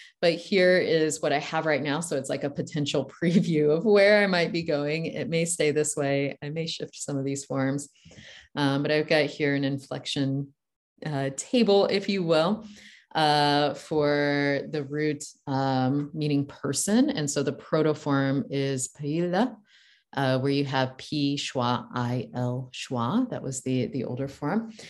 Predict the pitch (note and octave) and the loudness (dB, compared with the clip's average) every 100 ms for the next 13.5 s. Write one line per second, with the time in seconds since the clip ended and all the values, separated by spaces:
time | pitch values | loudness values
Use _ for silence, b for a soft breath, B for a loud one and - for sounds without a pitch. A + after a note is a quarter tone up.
0 | B B - D#3+ E3+ D#3 D#3 D#3 E3 D#3+ | B B -4 0 2 4 4 4 2 2
1 | D3+ - D3+ C#3+ C#3+ D3+ D3 D3 D3 C#3+ | 0 -2 -2 -2 -4 -4 0 0 0 -4
2 | - - D3+ D#3 D#3+ D3 D3 C#3+ - A3 | -8 -6 -2 0 0 -2 -2 -4 2 4
3 | A3+ D#3+ D#3 - C#3+ C#3+ D3 C#3+ C#3+ C#3+ | 6 2 0 -2 0 2 0 -2 -2 -2
4 | C#3 C#3 C#3 D3+ D3 C#3 C3+ C3 G#3 F3+ | 0 -2 -2 -2 -4 -6 -4 -2 -2 -4
5 | - - B2+ C3 C#3 A#3 C4 _ b b | -8 -6 -2 0 0 -2 -4 _ b b
6 | b b _ - C3 C3 C3 - B2 A#2+ | b b _ -4 -4 -2 -6 -6 -4 -2
7 | B2 C#3 C#3 - C3 C3+ C3 - - D3+ | -2 -4 -8 -10 -8 -6 -8 -12 -8 -2
8 | C#3 - - C#3 B2+ D#3 - - _ _ | -2 -2 -4 -2 2 2 0 -4 _ _
9 | _ _ _ _ _ F3 E3 E3+ D#3 D3 | _ _ _ _ _ -6 0 0 0 -2
10 | C#3+ - C#3 C#3+ E3+ G#3+ E3 C#3 B2+ - | -4 -2 -2 0 0 0 -2 -6 -10 -10
11 | - C#3 C3+ C3+ A3+ C#4+ - _ _ _ | -6 -2 0 2 2 0 -10 _ _ _
12 | _ _ D#3 D3 C#3+ D3+ E3 E3 - D3+ | _ _ -2 0 -2 -2 -4 -6 -8 -4
13 | B2+ - C#3+ F#3+ - | -4 -4 -4 -4 -6